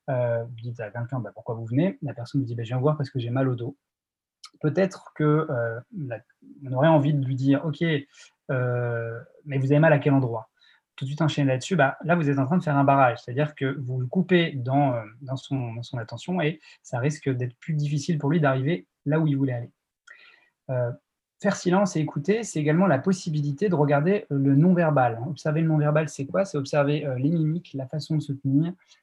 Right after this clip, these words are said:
les mouvements, les expressions. Heu, vous allez en avoir besoin pour pouvoir, heu, créer, heu, un soin qui soit, heu, vraiment, heu, heu,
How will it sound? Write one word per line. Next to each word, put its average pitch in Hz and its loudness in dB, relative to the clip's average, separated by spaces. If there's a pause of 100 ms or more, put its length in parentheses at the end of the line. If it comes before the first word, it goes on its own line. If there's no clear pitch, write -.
les 143 8
mouvements, 160 4
les 139 4
expressions. 139 -4 (420)
Heu, 131 -4 (140)
vous 135 -6
allez 135 2
en 160 4
avoir 160 6
besoin 147 4
pour 139 -10
pouvoir, 143 2
heu, 127 0 (300)
créer, 147 4
heu, 131 2
un 135 -2
soin 156 0
qui 156 -8
soit, 143 0
heu, 123 -2
vraiment, 127 -2
heu, 113 -10 (480)
heu, 117 -14